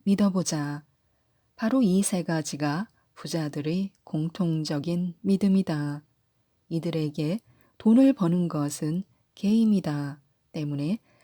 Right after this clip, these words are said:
문제를 해결하고 사람들을 도울 수 있고 더 큰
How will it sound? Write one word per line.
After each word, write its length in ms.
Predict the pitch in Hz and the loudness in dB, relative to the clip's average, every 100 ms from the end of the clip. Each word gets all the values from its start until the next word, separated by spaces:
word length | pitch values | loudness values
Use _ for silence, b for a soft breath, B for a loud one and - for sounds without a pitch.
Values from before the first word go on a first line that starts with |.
| _ - | _ 2
문제를 420 | 220 233 262 254 | 4 6 6 4
해결하고 760 | 240 196 165 156 139 147 160 b b b | 0 -2 -2 -2 -4 -2 -2 b b b
사람들을 680 | - 233 247 254 247 254 254 | -6 -2 2 4 6 6 6
도울 320 | 240 170 165 170 | 2 0 0 0
수 160 | - | -2
있고 640 | 160 151 - - 147 143 147 b b b | -2 -2 -8 -8 -6 -6 -8 b b b
더 200 | - 151 - | -6 -6 -6
큰 320 | - 160 | -4 -2